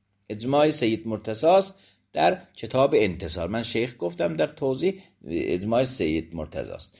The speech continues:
اینا دو تا شاگرد سید مرتضی هستند. قاضی ابن براج البته شاگرد. خب، یعنی اشکال دومم این است، سه تا اجماع نیست، یه دونه اجماع است.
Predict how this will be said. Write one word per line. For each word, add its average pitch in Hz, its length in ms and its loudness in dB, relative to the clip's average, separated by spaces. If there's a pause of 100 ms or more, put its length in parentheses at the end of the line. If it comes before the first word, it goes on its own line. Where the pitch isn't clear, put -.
(140)
اینا 127 340 0 (200)
دو 107 80 -6
تا 104 120 -4
شاگرد 113 520 -2
سید 85 300 -6
مرتضی - 360 -14
هستند. - 640 -14
قاضی 98 340 4
ابن 87 180 -4
براج 80 400 -4
البته - 360 -18
شاگرد. - 500 -16 (600)
خب، - 380 4 (1700)
یعنی 139 320 2
اشکال 147 440 4
دومم 143 460 2
این 143 140 -6
است، 156 480 -2
سه 160 240 2
تا 127 180 2
اجماع 113 460 2
نیست، 95 300 -6
یه 131 100 4
دونه 80 240 -6
اجماع 65 400 -16
است. - 380 -18